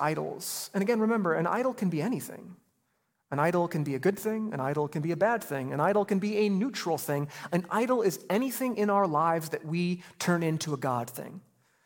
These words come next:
something that we think we need to sustain us, to bring us joy. It can be a relationship. It can be your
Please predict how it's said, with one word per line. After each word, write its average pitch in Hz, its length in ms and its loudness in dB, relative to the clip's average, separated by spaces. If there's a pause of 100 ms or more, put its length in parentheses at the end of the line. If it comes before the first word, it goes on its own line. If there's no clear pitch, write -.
(120)
something 202 460 2
that 151 120 -4
we 160 100 -2
think 160 300 -4
we 156 160 0
need 151 240 -4
to 143 80 -8
sustain 143 560 -4
us, - 320 -6 (160)
to - 80 -6
bring 143 240 0
us 143 140 -2
joy. 139 580 -2 (800)
It 139 120 -16
can 147 100 0
be 160 160 2
a 156 400 2
relationship. 151 800 -2
It 139 80 -10
can 147 140 -4
be 147 100 -6
your 147 300 -2